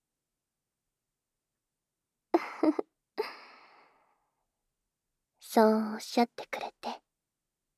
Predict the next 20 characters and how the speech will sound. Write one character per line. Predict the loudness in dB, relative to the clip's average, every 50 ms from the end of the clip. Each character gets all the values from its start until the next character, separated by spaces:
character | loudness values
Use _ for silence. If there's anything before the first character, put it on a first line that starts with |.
| _ _ _ _ _ _ _ _ _ 0
嬉 | 2 6 6 4 4 2
し | -2
く | 0 0
思 | 0 0 0 -2 -4
い | -4
ま | -8 -10
す。 | -10 -10 -12 -12 -14 -16 _ _ _ _ _ _ _ _ _ _ _ _ _ _ _ _ _ _ _ _ _ _ _ _ _ _ _ _ _ _ _ _ _ _ _ _ _ _ _ _ _ _ _ _ _ _ _ _ _ _ _ -4
き | 2 2 2
っ | 2 _ -4
と | -2 -2 -2
あ | 0 2
な | 4 4 4
た | 4 2 -4
も、 | -4 -4 -10 -12 -14 -14 -18 _ _ _ _ _ _ _ _ _ _ _ _ _ _ _ _ _ _ _ _ 4
も | 6 8 6
っ | 6 _ _ -8
と | -6 -6 -6
も | -4 -6 -8
っ | -8 _ _ _ -4
と、 | -4